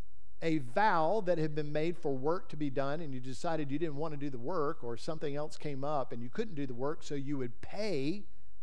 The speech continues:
for somebody else to do it. For instance,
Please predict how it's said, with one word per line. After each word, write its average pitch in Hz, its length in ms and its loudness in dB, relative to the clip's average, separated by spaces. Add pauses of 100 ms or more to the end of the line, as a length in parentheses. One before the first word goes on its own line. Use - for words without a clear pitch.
(160)
for 131 140 -2
somebody 147 560 0
else 233 240 0
to 139 100 0
do 123 180 0
it. - 180 -2 (600)
For 131 180 0
instance, 208 520 0